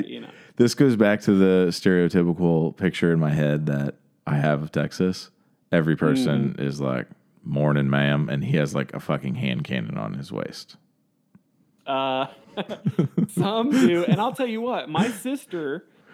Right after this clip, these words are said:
Speaker 2: she, uh, she wasn't sure what to think about it. She thought she'd be uncomfortable, whatever. Well, I,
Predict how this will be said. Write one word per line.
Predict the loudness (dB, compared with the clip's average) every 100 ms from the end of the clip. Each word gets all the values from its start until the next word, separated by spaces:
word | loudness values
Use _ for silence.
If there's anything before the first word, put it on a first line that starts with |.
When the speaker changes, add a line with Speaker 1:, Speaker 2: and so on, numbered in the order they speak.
| -20 -20 _ _ _ _
Speaker 2:
she, | -16 -12 -8 -6 -6 -6 -10 -12 _ _ _
uh, | -20 -20 -20 _ _ _ _ _ _ _ _ _
she | -16 -12 -6 -2
wasn't | -2 -2 -8
sure | -8 -8
what | -6
to | -8
think | -8 -6 -6
about | -6 -6 -6
it. | -8
She | -10
thought | -8 -8
she'd | -8 -8
be | -6
uncomfortable, | -8 -8 -10 -8 -10 -8
whatever. | -6 -6 -6
Well, | -6 -6 -6 -8
I, | -14